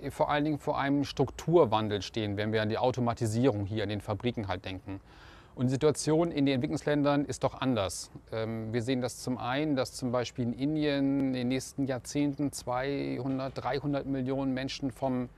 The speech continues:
Land in die Stadt emigrieren. Und da ist die Frage, wo finden die einen Job, wenn auch dort die Fabriken zunehmend automatisiert werden? Ähm, stellt sich die Frage, zum Beispiel auf dem afrikanischen Kontinent. Ähm, ein Großteil der Bevölkerung ist fünfzehn Jahre oder jünger.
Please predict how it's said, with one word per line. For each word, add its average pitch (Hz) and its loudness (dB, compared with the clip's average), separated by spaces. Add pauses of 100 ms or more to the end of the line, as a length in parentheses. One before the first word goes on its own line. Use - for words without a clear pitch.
(320)
Land 135 -2 (260)
in 165 2
die 160 -2
Stadt - -4
emigrieren. 135 0
Und 135 -6
da 135 -2
ist 127 -4
die 139 -2
Frage, 147 0
wo 143 2
finden 147 -4
die 139 -4
einen 147 0
Job, 165 0
wenn 113 -4
auch 113 -2
dort 143 4
die 143 0
Fabriken 117 -2
zunehmend 113 -4
automatisiert 110 -8
werden? 117 -14 (1160)
Ähm, 113 -4
stellt 127 2
sich 147 -2
die 143 -2
Frage, 156 2
zum - 0
Beispiel 135 0
auf 127 -4
dem 139 0
afrikanischen 131 -2
Kontinent. 98 -8
Ähm, 113 -4 (580)
ein 120 0
Großteil 160 2
der 151 0
Bevölkerung 151 2
ist 123 -4
fünfzehn 143 -2
Jahre 123 0
oder 117 0
jünger. 143 -2